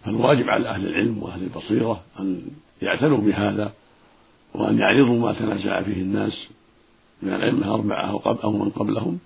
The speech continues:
أو من بعدهم على الأدلة الشرعية من الكتاب والسنة، فموافقة الدليل في مسائل الخلاف وجب الأخذ به وطرح ما سواه، سواء كان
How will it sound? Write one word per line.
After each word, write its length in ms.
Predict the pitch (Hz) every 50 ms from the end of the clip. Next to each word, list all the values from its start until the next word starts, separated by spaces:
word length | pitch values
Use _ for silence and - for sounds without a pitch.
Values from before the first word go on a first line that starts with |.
| _ _ _ _ _ _ _ _ _ _ -
أو 80 | 107 104
من 200 | 104 104 104 104
بعدهم 460 | 104 101 101 - - 123 139 139 120
على 160 | - 147 147
الأدلة 440 | 139 123 139 143 165 151 127 107 87
الشرعية 500 | - - - 87 95 101 104 104 - - - _ _ _ _ _ _ _ _ _ _ _ _ _ _ _ _ _ _ _ _ _ _ _ _ _ - -
من 60 | 104
الكتاب 420 | 104 104 - - - 143 147 139
والسنة، 520 | 117 120 123 - - - 160 160 151 - 82 - - _ _ _ _ _ _ _ _ _ _ _ _ _ _ _ _ _ _ _ _ _ _ _ _ _ _ _ _ _ _ _ _ _ _ - -
فموافقة 580 | - 110 113 113 113 127 139 117 120 117 110
الدليل 400 | 104 101 101 107 104 110 113 110
في 60 | 101 107
مسائل 380 | 110 101 98 - 107 101 98
الخلاف 460 | 87 - - 104 95 98 104 113 110 - - _ _ _ _ _ _ _ _ _ _ _ _ _ _ -
وجب 280 | - - 113 120 117 -
الأخذ 220 | - - - -
به 160 | 113 131 131 - - _ _ _ _ _ _ _ _ _ _ _ _ _ _ _ _ _ _ _ _ _ -
وطرح 280 | - 101 - - 92 101
ما 200 | 104 104 92 - - -
سواه، 280 | 104 117 - - - - _ _ _ _ _ _ _ _ _ _ _ _ _ _ _ _ _ _ _ _ _ _ _ _ _ _ _ _ _ _ _ _ _ _ - -
سواء 220 | 117 110 98 101
كان 240 | 104 - 110 107 101